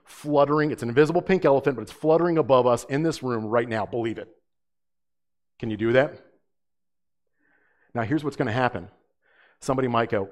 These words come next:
"Oh, I can believe that." And they tell each other, "I can believe that." And they try to convince themselves, "I believe it." But deep down, unless you have a rational basis for believing it, you don't believe it. You know what you're doing instead?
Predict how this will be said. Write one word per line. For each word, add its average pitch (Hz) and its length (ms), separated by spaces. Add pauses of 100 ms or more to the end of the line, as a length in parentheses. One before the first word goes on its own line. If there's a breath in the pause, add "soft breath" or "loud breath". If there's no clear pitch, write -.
"Oh, 120 120
I 113 60
can 113 160
believe 90 280
that." 92 220 (600 soft breath)
And 117 100
they 117 80
tell 135 260
each - 140
other, 107 380
"I 101 60
can 110 160
believe 98 280
that." 92 260 (840 soft breath)
And 107 100
they 110 80
try 135 260
to 131 60
convince 113 380
themselves, 104 520
"I 101 120
believe 101 320
it." - 100
But 110 160
deep 127 220
down, 107 440 (100)
unless 95 360
you 170 120
have 139 180
a 107 80
rational 107 560
basis 104 340
for - 140
believing 104 320
it, 120 140 (280 soft breath)
you 117 100
don't 110 220
believe 104 340
it. - 200
You 120 80
know 123 60
what 131 80
you're 110 100
doing 107 300
instead? 110 480